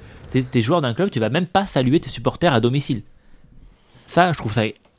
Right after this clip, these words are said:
inacceptable. Les coachs, on peut les changer, mais si on change pas le président, ça va rien changer. Parce que tu sors Ancelotti, coach du P S G,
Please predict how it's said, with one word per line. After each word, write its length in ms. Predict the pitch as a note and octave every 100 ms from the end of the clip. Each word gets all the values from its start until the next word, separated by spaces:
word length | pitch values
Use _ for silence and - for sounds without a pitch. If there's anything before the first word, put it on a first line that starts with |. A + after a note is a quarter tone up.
| _ _
inacceptable. 640 | E3 D#3+ - C#3+ B2 G2+ - _ _ _ _ _ _ C3
Les 100 | C#3
coachs, 360 | E3+ - - - _ _ _ _ -
on 60 | A#2+
peut 100 | B2
les 80 | A2+
changer, 360 | A#2 A2+ F3 - _ _ _
mais 80 | A2
si 100 | -
on 80 | C#3
change 200 | B2+ A#2+
pas 120 | A#2+
le 60 | G#2+
président, 360 | - G#2 A2 C#3
ça 120 | G#2
va 60 |
rien 120 | G#2 A2+
changer. 280 | A2+ G#2 - _ _
Parce 120 | C3
que 80 | -
tu 180 | G#2 A#2
sors 300 | - A2+ - _ _ _ _ _ _ _
Ancelotti, 520 | D3 C3+ C3+ C3 G2 - _ _ _ - - _ _
coach 140 | D#3
du 120 | B2+
P 140 | A2+ A#2
S 60 | A2
G, 220 | D#3